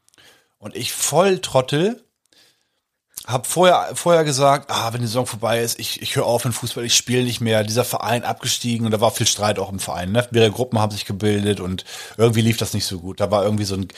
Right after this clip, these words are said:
Manager noch dazwischen, der hat alle irgendwie verarscht und nur, nur Streit und ich dachte mir, ah, nee, gut, das mach ich nicht.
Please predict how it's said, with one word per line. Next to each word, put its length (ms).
Manager 440
noch 140
dazwischen, 460
der 80
hat 40
alle 180
irgendwie 240
verarscht 880
und 200
nur, 220
nur 120
Streit 500
und 100
ich 100
dachte 260
mir, 200
ah, 120
nee, 260
gut, 200
das 160
mach 140
ich 100
nicht. 240